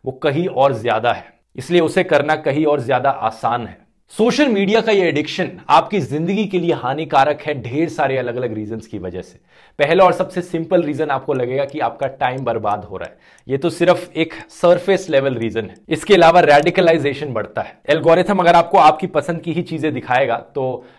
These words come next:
पॉलिटिकल व्यू पॉइंट्स भी आपके एक एको चेंबर में बन जाते हैं। अगर आप राइट विंग पोस्ट लाइक करोगे, आपको सिर्फ राइट विंग चीजें दिखेंगी,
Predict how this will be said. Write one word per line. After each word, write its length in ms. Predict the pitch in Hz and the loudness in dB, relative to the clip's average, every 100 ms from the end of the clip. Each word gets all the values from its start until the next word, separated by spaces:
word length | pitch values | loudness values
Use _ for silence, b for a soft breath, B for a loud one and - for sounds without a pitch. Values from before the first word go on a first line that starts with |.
| B | B
पॉलिटिकल 460 | 175 175 190 196 180 | 2 2 2 2 2
व्यू 160 | 147 170 | 0 -2
पॉइंट्स 340 | 165 165 135 | -2 -4 -6
भी 200 | 131 170 | -4 0
आपके 320 | 143 143 - | 0 0 -2
एक 200 | 160 - | -4 -4
एको 240 | 135 135 156 | -8 -4 -4
चेंबर 320 | 143 127 127 | -4 -4 -4
में 140 | 127 | -4
बन 140 | 110 107 | -6 -6
जाते 280 | 101 - 98 | -6 -6 -10
हैं। 80 | |
अगर 140 | 101 117 | -6 -4
आप 160 | 127 | -2
राइट 240 | 127 135 139 | -2 -2 -4
विंग 160 | 156 | -10
पोस्ट 280 | 143 139 135 | -6 -8 -6
लाइक 180 | 131 127 | -6 -4
करोगे, 240 | 127 127 | -6 -2
आपको 200 | 135 131 | -4 -6
सिर्फ 240 | 131 135 127 | -8 -8 -4
राइट 220 | 120 117 | -6 -6
विंग 140 | 131 | -10
चीजें 240 | 131 113 107 | -8 -8 -6
दिखेंगी, 340 | 101 101 90 | -8 -10 -14